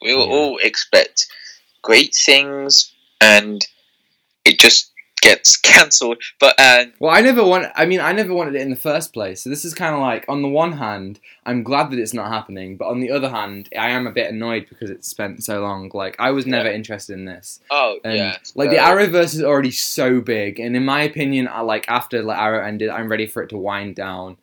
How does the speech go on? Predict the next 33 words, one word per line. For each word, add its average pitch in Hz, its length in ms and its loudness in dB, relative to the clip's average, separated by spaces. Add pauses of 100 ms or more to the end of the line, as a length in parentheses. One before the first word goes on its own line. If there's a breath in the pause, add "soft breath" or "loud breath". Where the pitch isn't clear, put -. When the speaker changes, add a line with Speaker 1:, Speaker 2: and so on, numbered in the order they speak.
(300)
Speaker 2:
You 117 80 -8
know, 113 80 -6
Supergirl's 131 520 -2
ending, 113 300 -2
Black 117 220 -4
Lightning's 110 360 -8
ending, 104 340 -8
I'm 104 100 -10
ready 110 120 -6
for 113 100 -12
everything 110 380 -8
to 101 80 -18
just - 200 -20
wind 107 260 -6
down 98 220 -6
and 95 100 -12
then 87 100 -16 (280 soft breath)
start 147 280 -2
something 127 300 -4
new. 101 360 -4
But, 98 160 -8
you 107 80 -8
know, 95 200 -8
like, 92 320 -8 (420)
never 101 240 -10
know 95 240 -10
what 95 180 -8
they're 98 160 -8
gonna 92 200 -8
do. 90 260 -8 (2250 soft breath)
Speaker 1:
Uh, 156 260 6 (200)
so, 160 600 6 (1400)
okay, 175 520 6